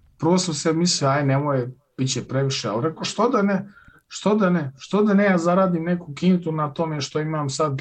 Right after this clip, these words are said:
tu reputaciju po Evropi?” I to sad svak može igrač, svaki igrač to može uraditi.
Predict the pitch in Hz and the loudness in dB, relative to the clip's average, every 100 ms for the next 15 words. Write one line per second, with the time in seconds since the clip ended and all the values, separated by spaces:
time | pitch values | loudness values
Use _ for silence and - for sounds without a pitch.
0 | - _ _ 165 151 135 135 131 131 131 | -8 _ _ 0 0 0 -2 -2 -2 -2
1 | 143 135 117 110 113 113 - _ - 123 | -6 -4 -6 -6 -6 -8 -12 _ -14 -6
2 | 160 214 190 240 233 196 151 123 110 113 | -4 -2 0 -2 0 0 0 0 -2 -6
3 | - 123 - 208 135 147 135 120 120 117 | -8 -6 -4 -2 -2 -2 -4 -6 -8 -8
4 | 90 87 95 - | -10 -10 -10 -12